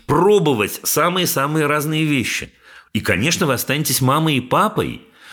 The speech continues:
и вы можете сказать человеку: «Слушай, мне кажется, сейчас ты сильно преувеличиваешь, там, не знаю, с этой игрой».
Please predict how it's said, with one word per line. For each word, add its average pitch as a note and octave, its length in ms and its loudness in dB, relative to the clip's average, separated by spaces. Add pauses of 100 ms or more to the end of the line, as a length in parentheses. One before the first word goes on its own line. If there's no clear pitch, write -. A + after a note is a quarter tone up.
(140)
и A2 100 4
вы A#2 100 4
можете E3 420 2
сказать B2 460 -2
человеку: C3 480 0
«Слушай, A#2 320 0
мне F#2+ 180 -2
кажется, A#2+ 280 -2
сейчас G#2+ 180 -2
ты - 100 -6
сильно E3+ 300 0
преувеличиваешь, G2+ 720 0
там, D2+ 140 -4
не C#2+ 80 -6
знаю, D2+ 180 -4
с - 80 -2
этой F2+ 240 -2
игрой». F2 360 -2